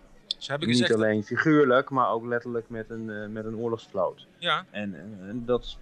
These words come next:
Speaker 2: geeft natuurlijk best wel een heel vervelende situatie, eh, denk ik zo.
Speaker 1: Ja, want dan staan de groeperingen, de, de allianties, die, en ik zeg dat expres zo, dat taalgebruik, refererend aan het begin van de Eerste Wereldoorlog, staat, eh,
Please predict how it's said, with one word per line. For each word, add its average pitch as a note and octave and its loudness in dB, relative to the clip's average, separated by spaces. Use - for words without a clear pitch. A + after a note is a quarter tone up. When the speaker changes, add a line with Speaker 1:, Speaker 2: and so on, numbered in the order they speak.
Speaker 2:
geeft A2+ 0
natuurlijk G#2+ -6
best G#2+ 2
wel G#2 -2
een G#2 -6
heel G#2 -4
vervelende G2+ -2
situatie, G2+ -2
eh, F2 -12
denk - -2
ik D#2+ -18
zo. - -10
Speaker 1:
Ja, F3+ 6
want F#3 -6
dan E3+ -6
staan D3+ -4
de C#3 -12
groeperingen, C3+ -6
de, B2+ -4
de B2 -10
allianties, C#3+ 0
die, B2+ -10
en B2 -12
ik A#2+ -14
zeg C#3 -4
dat - -10
expres D3 2
zo, C3 2
dat B2 -10
taalgebruik, A#2 -4
refererend B2 -2
aan A#2+ -4
het A#2 -4
begin B2 0
van A#2+ -6
de A#2+ -2
Eerste A#2 2
Wereldoorlog, A2+ 0
staat, C3 2
eh, B2 -6